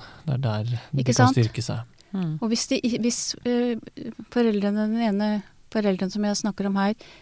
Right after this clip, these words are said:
Speaker 2: ikke tåler å høre hvor vondt det har vært, og hvor ensomt barnet har vært, hvor sviktet det har følt seg, så har du jo ikke noe å bygge videre på.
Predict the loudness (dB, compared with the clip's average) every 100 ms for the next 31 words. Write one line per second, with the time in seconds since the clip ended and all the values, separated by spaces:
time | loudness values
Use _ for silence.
0 | -20 -20 _ _ -8 -8 0 0 0 -2
1 | 0 2 2 2 4 2 2 -2 -2 4
2 | 4 6 4 2 0 -10 -20 -20 -20 -20
3 | -20 _ _ -2 2 2 2 0 0 0
4 | 0 0 -2 -2 -2 2 2 2 0 0
5 | -2 0 2 2 2 0 -2 -8 -4 -2
6 | -2 -4 -8 -6 -4 0 -2 2 0 0
7 | -8 -20 -20 -20 -20 -4 0 4 6 4
8 | 2 2 2 2 2 2 0 0